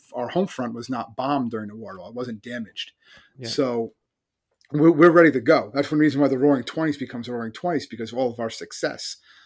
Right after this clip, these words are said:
Speaker 1: in World War One. Um, so I always kind of say, you know, like, the League of Nations is basically great on paper, but it's kind of like the Justice League without Superman.
Speaker 2: Yeah.
Speaker 1: You know, like,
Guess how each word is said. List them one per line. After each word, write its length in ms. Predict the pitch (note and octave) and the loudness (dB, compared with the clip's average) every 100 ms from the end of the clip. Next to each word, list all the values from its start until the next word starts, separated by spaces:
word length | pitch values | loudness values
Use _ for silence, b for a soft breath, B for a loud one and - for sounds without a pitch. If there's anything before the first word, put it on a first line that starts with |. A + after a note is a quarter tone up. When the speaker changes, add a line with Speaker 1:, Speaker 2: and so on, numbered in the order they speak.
| b _ - | b _ -2
Speaker 1:
in 260 | C#3 A#2 | -2 0
World 180 | A2+ A2+ | -6 -6
War 140 | G#2+ G#2+ | -8 -2
One. 300 | D#3+ G#2 - _ _ _ _ - | 0 0 -4 _ _ _ _ -10
Um, 440 | B2 A#2 G#2+ G2+ _ _ _ - | -4 -2 -4 -8 _ _ _ -14
so 160 | D3 D3+ | -2 4
I 80 | |
always 200 | E3 E3+ | 6 6
kind 200 | - D#3+ | 4 0
of 80 | C3+ | 0
say, 180 | - C#3+ | 2 2
you 100 | C#3 | 2
know, 120 | C3 | 0
like, 280 | B2+ B2 - | -4 -6 -6
the 80 | C3 | -2
League 200 | F3 D#3+ | 0 2
of 80 | C3+ | 0
Nations 520 | C#3+ E3+ - A#2+ A2+ | 2 2 0 -4 -6
is 140 | A#2+ | -8
basically 420 | - C3 C#3 C3+ A2 | -2 -2 -2 -6 -6
great 300 | C3 C#3+ D3+ | -2 0 0
on 140 | A2+ | -2
paper, 540 | - D#3 E3+ A2 F#2+ b b _ | -6 -4 -4 -4 -10 b b _
but 120 | C3 B2+ | -4 -4
it's 140 | A#2+ | -4
kind 200 | - D3 | -4 -2
of 60 | C#3 | 0
like 120 | C#3 | -2
the 100 | B2 | -4
Justice 460 | A2+ D3 C#3 C#3+ - | -2 -2 -2 -4 -4
League 160 | B2+ | -6
without 280 | A2+ B2 A#2+ | -4 -4 -4
Superman. 580 | - C3 A2+ G2 F#2 G2+ _ _ _ _ _ _ _ _ _ _ _ - | -6 -8 -8 -14 -16 -20 _ _ _ _ _ _ _ _ _ _ _ -12
Speaker 2:
Yeah. 140 | B2+ | -8
Speaker 1:
You 60 | B2 | -6
know, 60 | B2 | -4
like, 220 | A2+ | -6